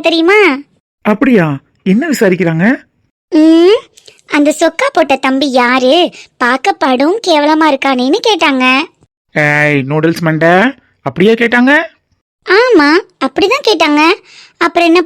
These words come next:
Speaker 1: பையன் ஆறு அடி உசரத்துல அம்சமா இருக்கான். அந்த அழகு மன்மதன் யாருக்கு சொந்தமாக போறான்னா கேட்பாங்க.
Speaker 2: யாருக்கு தெரியும்? இப்படியும் கேட்டிருக்கலாம்.
Speaker 1: ரொம்ப தான். சரி, சரி,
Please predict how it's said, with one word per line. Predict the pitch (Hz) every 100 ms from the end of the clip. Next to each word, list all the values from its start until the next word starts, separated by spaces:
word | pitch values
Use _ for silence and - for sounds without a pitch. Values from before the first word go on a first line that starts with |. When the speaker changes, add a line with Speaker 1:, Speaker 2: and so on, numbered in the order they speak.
| 339
Speaker 1:
பையன் | 311 330 330 294
ஆறு | 302 285
அடி | 320 294
உசரத்துல | 285 277 277 285 330
அம்சமா | 285 - 285 330 302
இருக்கான். | - 370 349 - - - -
அந்த | 302 330 247
அழகு | 240 262 381 370
மன்மதன் | 285 311 311 330 262
யாருக்கு | 240 262 320 403 339
சொந்தமாக | 320 302 302 294
போறான்னா | 320 349 349 370
கேட்பாங்க. | - 480 508 523 320 247 262 _ _ _ _ -
Speaker 2:
யாருக்கு | 151 143 196 233 226
தெரியும்? | 262 262 262 185 _ _ 151
இப்படியும் | 139 151 156 277 311
கேட்டிருக்கலாம். | 285 262 226 196 233 294 _ _ _ _ -
Speaker 1:
ரொம்ப | 277 285 311 381 -
தான். | 320 269 - _ -
சரி, | 311 285 277
சரி, | 294